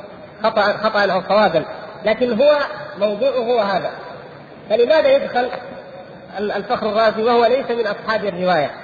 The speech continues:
يقول رجل لا علاقة له بالرواية ولا بعلم الحديث، فلماذا يدخل؟ ثم اعتذر عنه فقال: "ولعله أراد أن يبين أمره لأنه عنده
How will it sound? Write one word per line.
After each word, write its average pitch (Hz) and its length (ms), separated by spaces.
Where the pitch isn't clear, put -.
يقول 240 260
رجل 254 280
لا 269 120
علاقة 254 360
له 240 200
بالرواية 190 580
ولا 247 200
بعلم 220 280
الحديث، 190 440
فلماذا 233 340
يدخل؟ 196 340
ثم 339 200
اعتذر 285 380
عنه 240 320
فقال: 254 340
"ولعله 233 760
أراد 220 260
أن 226 80
يبين 226 380
أمره 233 380
لأنه 214 640
عنده 214 540